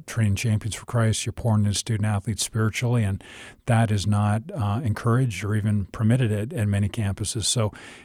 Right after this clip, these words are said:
uh, it's a unique environment, but, um, and then obviously, if you're able to have success, then, then that makes it all that more attractive. So, uh,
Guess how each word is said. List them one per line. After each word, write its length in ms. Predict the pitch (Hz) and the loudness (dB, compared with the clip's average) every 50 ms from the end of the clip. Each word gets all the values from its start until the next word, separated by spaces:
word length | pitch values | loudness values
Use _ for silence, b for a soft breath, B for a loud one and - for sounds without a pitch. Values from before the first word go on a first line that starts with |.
| B B | B B
uh, 180 | - 110 110 117 | 0 0 2 2
it's 140 | 117 - - | 0 0 2
a 40 | 113 | 2
unique 300 | 104 104 107 117 113 - | 4 4 4 4 4 2
environment, 580 | 110 98 101 101 107 113 117 123 123 120 117 - - | 2 2 2 2 4 4 4 4 4 2 2 0 -2
but, 300 | 104 104 104 131 233 202 | -2 -2 -2 -4 -6 -4
um, 500 | 107 101 101 101 101 101 98 98 98 95 - _ _ _ - | -2 -2 0 0 0 0 0 -2 -2 -4 -8 _ _ _ 2
and 140 | 120 117 110 | 4 4 4
then 120 | 104 101 | 4 4
obviously, 720 | 95 104 104 101 101 - - 117 110 107 101 104 123 165 | 2 0 0 0 -2 -2 -2 0 0 0 0 -2 -2 -4
if 140 | 120 - - | -6 -4 -2
you're 100 | 110 107 | 0 0
able 200 | 104 98 104 104 | 0 0 0 0
to 40 | 98 | 0
have 100 | 107 104 | 0 -2
success, 520 | - - - - - 120 107 107 104 - - | -2 -4 -4 -4 -2 0 0 0 0 -2 -4
then, 320 | - 113 104 113 131 139 - | -4 -2 -2 -2 -2 -4 -4
then 140 | 117 107 104 | -2 0 0
that 140 | 101 104 104 | 0 0 0
makes 300 | 104 104 98 - - 113 | 0 -2 -2 -2 -4 -4
it 60 | 104 | -2
all 140 | 101 104 104 | -2 0 -2
that 120 | 107 107 | -2 -2
more 180 | 104 104 104 104 | 0 0 0 -2
attractive. 580 | - - 117 107 104 110 104 - 104 95 90 | -2 -2 -2 -2 -2 -2 -2 -4 -6 -4 0
So, 260 | - - 117 104 101 - B B B B B B B B B | 0 0 0 -2 -4 -6 B B B B B B B B B
uh, 380 | 120 113 110 107 104 101 104 | 0 2 2 2 2 2 0